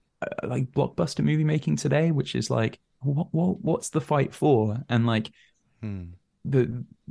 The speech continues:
Speaker 1: the kind of running thread across these sequels that, um, I think the Wachowskis put, like, more and more kind of, uh, emphasis on and dedicated more movie real estate to, that kind of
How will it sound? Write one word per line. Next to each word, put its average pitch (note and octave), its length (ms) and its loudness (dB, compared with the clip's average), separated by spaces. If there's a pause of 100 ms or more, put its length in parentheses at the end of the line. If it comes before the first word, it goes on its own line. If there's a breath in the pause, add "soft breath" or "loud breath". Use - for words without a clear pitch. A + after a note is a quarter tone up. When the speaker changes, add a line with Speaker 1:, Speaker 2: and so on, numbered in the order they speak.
(100)
Speaker 1:
the C3 100 -2
kind C#3+ 220 4
of A#2 120 2
running B2 280 6
thread A2+ 220 2
across G#2+ 320 -2
these G2+ 280 0
sequels G#2+ 560 0
that, - 320 0
um, F#2+ 300 0 (280)
I A#2+ 60 -2
think A#2 240 0 (440)
the A2 120 0
Wachowskis A#2 520 0
put, - 220 0
like, G#2+ 300 -2 (280 soft breath)
more B2 340 4
and A2+ 80 6
more A2 180 4
kind G#2 240 0
of, G2 160 -8 (220)
uh, G2 340 0
emphasis - 560 -2
on G2 340 -2 (120)
and G#2+ 100 2
dedicated A2 460 2
more A2 200 4
movie G#2 380 4
real G#2+ 240 2
estate - 380 -4
to, G2+ 320 0 (500 loud breath)
that G2+ 220 0
kind A2+ 240 4
of A2 100 -2